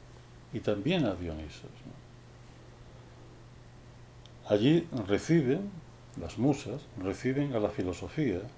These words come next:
acompañada de Atenea, que es la Minerva romana, como todos sabemos,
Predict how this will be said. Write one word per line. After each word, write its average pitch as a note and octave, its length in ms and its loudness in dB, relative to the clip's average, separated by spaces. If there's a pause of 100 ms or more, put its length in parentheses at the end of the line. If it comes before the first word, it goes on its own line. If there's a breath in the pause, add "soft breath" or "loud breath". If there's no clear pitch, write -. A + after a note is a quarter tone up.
(260)
acompañada G#2+ 720 4
de A#2 100 6
Atenea, G2+ 500 0 (440)
que F#2+ 100 -4
es G2+ 80 -8
la G2+ 120 2
Minerva G2 440 2
romana, A2+ 540 4
como E2+ 140 -8
todos G2+ 300 -8
sabemos, G#2 420 -6